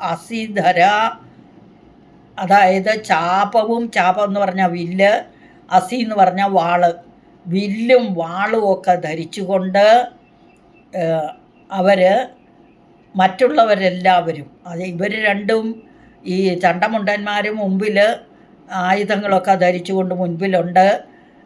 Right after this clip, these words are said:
ഏഹ്, മറ്റ് ആൾക്കാര്, മറ്റ് സൈന്യങ്ങളെല്ലാവരും വാളും പരി-, പിന്നെ ചാപവും വില്ലും എല്ലാം എടുത്തുകൊണ്ട് അതൊക്കെ കൊണ്ട് ദേവി, ദേവിയുടെ അടുത്തേക്ക്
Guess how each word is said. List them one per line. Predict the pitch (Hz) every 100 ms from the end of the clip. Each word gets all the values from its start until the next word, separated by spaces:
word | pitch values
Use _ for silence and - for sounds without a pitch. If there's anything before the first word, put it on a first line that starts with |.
| _
ഏഹ്, | 180 165 170 165 165 170 _ 175
മറ്റ് | 185 190 - _ 240 240 240 _ _ -
ആൾക്കാര്, | 180 180 175 180 160 156
മറ്റ് | 170 - 254 226
സൈന്യങ്ങളെല്ലാവരും | 208 185 208 208 202 185 180 190 185 190 185 180
വാളും | 170 165 180 196 190 165 _ - _ _ -
പരി-, | 175 170 180 180 175 165 165
പിന്നെ | 170 170 165
ചാപവും | 170 165 170 185 196 185
വില്ലും | 190 190 220 190
എല്ലാം | 180 175 175 170 170 - _ _ _ _
എടുത്തുകൊണ്ട് | - 165 175 208 180 170 170
അതൊക്കെ | 165 156 165 185 185
കൊണ്ട് | 180 165 160 165 160 - _ _ _ -
ദേവി, | 175 180 180 180 185 185
ദേവിയുടെ | 175 185 196 190
അടുത്തേക്ക് | 175 165 175 208 180 175 185 208